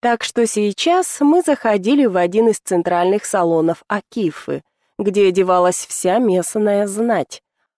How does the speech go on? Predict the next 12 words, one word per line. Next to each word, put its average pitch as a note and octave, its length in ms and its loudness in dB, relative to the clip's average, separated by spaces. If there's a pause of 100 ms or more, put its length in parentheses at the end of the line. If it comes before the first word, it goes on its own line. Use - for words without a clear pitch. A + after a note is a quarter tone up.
(280)
А A#3 120 0
модные A#3+ 420 4
журналы A#3 640 2
приходили C#4+ 640 2
из B3+ 100 0
столицы A3+ 640 0
всего G#3+ 320 0
лишь F#3+ 200 2
с F3+ 120 -2
запозданием F#3+ 960 2
в - 160 -12
пару-тройку F#3 1000 -2